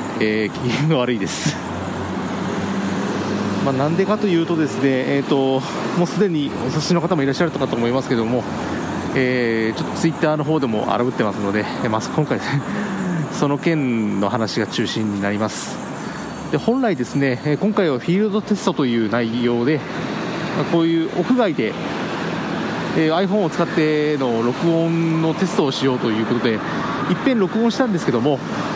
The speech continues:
ちょっとこれからお話しする内容のことで、急遽、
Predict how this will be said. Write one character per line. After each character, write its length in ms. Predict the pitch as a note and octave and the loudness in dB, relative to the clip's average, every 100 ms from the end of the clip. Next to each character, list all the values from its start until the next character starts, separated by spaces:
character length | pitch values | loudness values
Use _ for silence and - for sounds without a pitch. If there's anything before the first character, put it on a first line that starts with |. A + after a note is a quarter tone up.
| - - - - - - - | -4 -4 -4 -4 -4 -4 -2
ち 20 | |
ょ 40 | G#3 | 0
っ 20 | |
と 60 | |
こ 80 | - | 2
れ 60 | F#3+ | 2
か 80 | G3+ | 2
ら 80 | |
お 40 | F#3+ | 2
話 220 | F#3+ G3 | 2 0
し 40 | |
す 80 | - | 2
る 320 | G3 G3 F#3+ | 2 4 2
内 200 | F#3 F3+ | 2 2
容 260 | F3+ F3+ F3+ | 2 2 2
の 80 | E3+ | 0
こ 100 | E3+ | 2
と 100 | D#3 | 2
で、 140 | G2+ G#2 - - - - | 0 -2 -6 -4 -4 -2
急 120 | - A3 | 2 2
遽、 220 | D3+ | 2